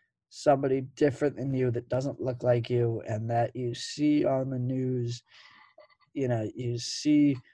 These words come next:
the news, um, from bad areas, unfortunately, which we could talk about bad areas a different day, but, you know, of African Americans, you know, committing crimes. And so they, s-, you know, that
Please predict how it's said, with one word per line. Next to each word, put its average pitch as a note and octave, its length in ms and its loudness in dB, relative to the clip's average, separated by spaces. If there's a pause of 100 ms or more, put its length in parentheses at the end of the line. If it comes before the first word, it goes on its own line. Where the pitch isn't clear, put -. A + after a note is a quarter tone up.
(320)
the - 80 -8
news, C#3+ 680 -2 (480)
um, A2+ 460 -4 (380)
from A#2+ 320 -4
bad B2+ 320 4
areas, C3+ 640 2
unfortunately, B2 720 -2
which A#2+ 280 -6
we - 100 -10
could B2 160 -8
talk A#2+ 240 0
about A2+ 340 -4
bad B2 260 2
areas A#2+ 460 -2
a A2+ 80 -10
different G2 420 -8
day, A#2+ 340 -2 (680)
but, C3+ 220 2
you B2+ 140 -2
know, A2+ 220 -4 (240)
of A#2+ 220 -2 (220)
African C3 400 -4
Americans, C3+ 760 -2 (340)
you C#3+ 140 -8
know, G2+ 240 -14 (220)
committing C3 400 -6
crimes. B2+ 640 0 (480)
And B2 220 -4
so B2+ 200 -2
they, B2 180 -2
s-, - 400 -10
you A#2 160 -4
know, B2+ 100 -6
that C3 360 2